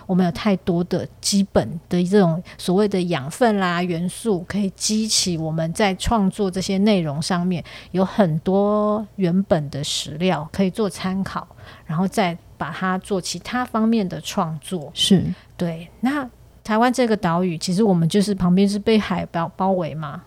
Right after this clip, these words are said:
Speaker 1: 然后其实我觉得台湾每一年的出书的这个量体是蛮大的，
Speaker 2: 嗯，嗯。
Speaker 1: 虽然好像感觉现代年轻人越来越不爱就是翻阅所谓的实体书，因为你看那个成品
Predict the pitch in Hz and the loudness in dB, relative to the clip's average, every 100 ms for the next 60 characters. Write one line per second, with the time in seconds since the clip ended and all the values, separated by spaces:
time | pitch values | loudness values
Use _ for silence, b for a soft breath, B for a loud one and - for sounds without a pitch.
0 | - b b b 202 208 262 180 202 - | -20 b b b -2 2 2 2 -4 -18
1 | - - - 294 330 359 262 185 196 202 | -20 -10 -2 0 2 2 4 4 2 2
2 | 208 208 220 294 262 185 247 202 180 175 | 2 2 4 4 2 4 4 2 2 -2
3 | 202 202 208 202 175 196 185 180 202 175 | -4 -4 -2 0 0 -2 -2 0 0 0
4 | - 165 196 185 160 160 190 165 147 185 | -4 -4 0 0 -2 -2 -2 -2 2 4
5 | 165 156 - 175 165 330 294 - 175 285 | 4 0 0 0 2 0 -2 -4 -4 0
6 | 277 233 208 175 170 - 180 180 - 277 | -2 0 0 2 2 2 0 -2 -2 -2
7 | 254 262 220 185 190 - 220 196 196 226 | 0 2 4 2 0 0 2 2 2 2
8 | 190 180 202 196 175 - 214 196 143 - | 2 0 0 -2 -6 -2 0 0 -2 -8
9 | - b b - 185 180 180 196 190 208 | -18 b b -4 0 0 0 0 2 4
10 | 190 - 156 180 175 - 156 - 160 - | 2 0 -2 0 -2 -4 -8 -8 -8 -8
11 | - 170 165 202 220 170 190 196 185 170 | -8 -8 -2 2 2 2 2 2 2 -2
12 | - 165 185 147 | -4 -2 -2 -4